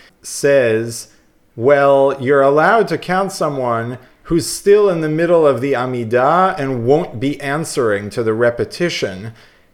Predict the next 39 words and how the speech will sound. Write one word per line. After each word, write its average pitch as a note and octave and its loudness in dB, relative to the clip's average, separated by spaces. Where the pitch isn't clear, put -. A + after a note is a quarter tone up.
towards E3 2
the C#3 4
count D3 0
you C3+ -2
need C#3 -2
for C3 -2
the B2 -2
repetition." A#2+ 0
Meaning, D#3 0
if G#3 2
you D#3+ 0
have C#3 -2
ten D#3+ -8
people C#3+ -4
in A#2 -4
a A2+ -6
minyan A#2+ -10
and C3 -6
you C#3 -2
wanna C#3 0
know, C3+ -2
"Can B2 -8
I G#2+ -6
start C#3 -4
repeating C#3+ -6
the A2 -6
Amidah?" C#3 -4
the B2+ -2
Maharam C#3 2
says, C#3 -2
"You E3 2
don't B3+ 0
have - -2
to A#2 -4
wait F#2 -8
till G2+ -8
they're F2 -4
all E2 -8
done." D#2+ -12